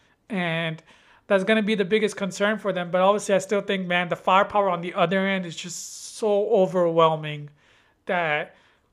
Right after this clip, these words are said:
who do you leave open? Like, you, it's still the same question. Who do you guard? Who do you not guard? Who do you double team? Who do you leave open? It's like you double team K D, you're gonna leave either Har-, Harden or Kyrie open. And you,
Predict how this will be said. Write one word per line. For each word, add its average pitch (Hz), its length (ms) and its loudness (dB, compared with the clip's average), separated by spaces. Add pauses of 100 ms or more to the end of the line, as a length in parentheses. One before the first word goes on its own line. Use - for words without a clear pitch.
(220)
who 269 100 6
do 269 40 4
you 269 120 4
leave 285 180 2
open? 294 300 4
Like, 202 200 -2
you, 285 200 -10
it's - 160 -12
still 311 240 -2
the 311 120 -4
same 285 220 0
question. 269 400 2
Who 285 220 0
do 370 40 -4
you 359 140 -2
guard? 226 380 6
Who 214 120 -6
do 254 60 -6
you 247 140 -2
not 214 280 2
guard? 196 280 2
Who 196 100 -4
do 220 80 -4
you 226 80 -6
double 185 300 2
team? 185 260 -4
Who 185 140 -4
do 190 60 -6
you 190 120 -4
leave 180 180 -4
open? 165 440 -4 (480)
It's - 100 -8
like 220 120 6
you 220 60 0
double 240 220 8
team 233 160 -4
K 220 220 0
D, 214 80 -6
you're 208 200 -2
gonna 202 200 2
leave 190 220 -2 (100)
either 202 180 0
Har-, - 420 4
Harden 202 380 2
or 180 60 -2
Kyrie 175 380 -4
open. 156 280 -4
And 170 100 -8
you, 190 160 -10